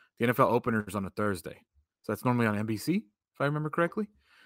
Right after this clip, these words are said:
So the first ever Amazon Prime video game exclusively on Amazon Prime is Thursday Night Football week two, and it'll be Chargers versus Chiefs. Don't know where, if it's in L A or Kansas City, but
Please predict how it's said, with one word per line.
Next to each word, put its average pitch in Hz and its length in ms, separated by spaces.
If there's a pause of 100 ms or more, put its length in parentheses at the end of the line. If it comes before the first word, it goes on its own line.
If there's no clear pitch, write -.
(360)
So 120 180
the 107 100
first 151 320
ever 139 300
Amazon 131 420
Prime 127 340
video 117 320
game 101 380
exclusively 110 680
on 98 120
Amazon 95 360
Prime 95 280
is - 80
Thursday 120 260
Night 139 160
Football 120 320
week 113 220
two, 101 220
and 98 80
it'll 101 140
be 95 140
Chargers 117 640 (320)
versus 101 540 (100)
Chiefs. - 460
Don't 120 180
know 131 120
where, 135 380 (360)
if 117 160
it's 107 160
in 113 80
L 110 160
A 117 140
or 110 120
Kansas 104 320
City, 104 260 (240)
but 95 180